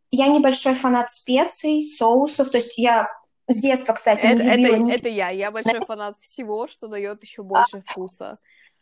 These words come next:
Speaker 1: Щас, а, щ-, щас мы послушаем т-, т-,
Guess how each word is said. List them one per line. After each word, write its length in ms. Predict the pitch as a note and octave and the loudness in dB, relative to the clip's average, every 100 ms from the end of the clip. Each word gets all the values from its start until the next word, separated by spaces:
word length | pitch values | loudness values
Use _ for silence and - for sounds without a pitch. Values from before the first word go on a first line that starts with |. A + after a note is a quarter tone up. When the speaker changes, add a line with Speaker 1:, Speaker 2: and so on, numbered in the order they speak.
| _ _ _ _ - | _ _ _ _ -6
Speaker 1:
Щас, 420 | C4 A3+ A3 - | 0 2 2 0
а, 500 | - A3 A3 A3 G#3+ - | 0 2 4 2 0 -2
щ-, 200 | - - | -2 0
щас 200 | B3+ C4 | 0 0
мы 60 | |
послушаем 560 | B3+ B3+ C4+ B3+ A#3+ - | 0 0 0 0 -2 -4
т-, 120 | |
т-, 60 | A#3 | -8